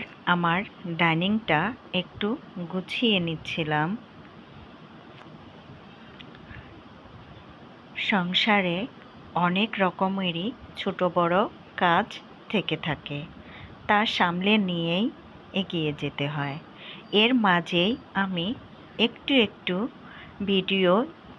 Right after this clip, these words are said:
নিয়ে তোমাদের সাথে তাই শেয়ার করছি। আমি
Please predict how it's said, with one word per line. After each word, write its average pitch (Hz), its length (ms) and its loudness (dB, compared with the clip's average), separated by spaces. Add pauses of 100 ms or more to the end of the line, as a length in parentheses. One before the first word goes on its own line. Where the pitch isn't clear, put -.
(500)
নিয়ে 180 280 2 (260)
তোমাদের 196 440 2 (100)
সাথে 190 340 -4 (420)
তাই 190 180 0 (360)
শেয়ার 151 280 2 (140)
করছি। 143 440 -10 (3250)
আমি 208 240 2